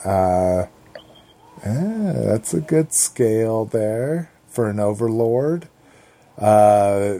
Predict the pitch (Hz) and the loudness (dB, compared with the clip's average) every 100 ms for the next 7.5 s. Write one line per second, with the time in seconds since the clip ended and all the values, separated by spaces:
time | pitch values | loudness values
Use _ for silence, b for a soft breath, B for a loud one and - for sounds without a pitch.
0 | - 92 - 123 131 - 135 131 131 135 | -10 -10 -2 0 0 0 0 0 0 0
1 | 135 135 123 123 127 - 113 104 113 117 | -2 -2 0 0 -4 -6 -6 -2 0 2
2 | 123 131 143 139 - b b b b - | 2 0 -4 -10 -16 b b b b -2
3 | 104 104 101 101 104 110 107 110 107 120 | 2 4 2 0 -2 -2 -4 -6 -6 -4
4 | 110 110 117 110 - 113 117 110 110 107 | -4 -4 -4 -6 -4 -4 -2 0 2 0
5 | 95 - - 113 110 110 - 107 107 107 | -2 -6 -4 0 0 -2 -2 -2 0 0
6 | 107 113 104 104 101 101 104 101 - 101 | -2 -4 -2 0 0 0 0 -2 -4 -4
7 | 95 95 95 98 110 | 0 0 2 2 0